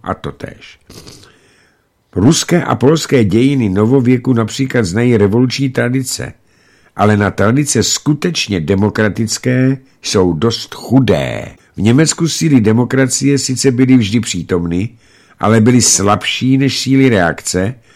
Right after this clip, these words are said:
a to blokovalo k cestu k občanské společnosti.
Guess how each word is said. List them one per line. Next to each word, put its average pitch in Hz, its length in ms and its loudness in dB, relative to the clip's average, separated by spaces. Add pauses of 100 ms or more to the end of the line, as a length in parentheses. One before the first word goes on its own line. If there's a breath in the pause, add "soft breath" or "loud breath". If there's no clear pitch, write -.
(200 soft breath)
a 104 100 -2
to 107 160 2
blokovalo 110 640 2
k - 80 -16
cestu 120 680 -2 (560 soft breath)
k - 180 -2
občanské 120 720 0
společnosti. 73 1000 -4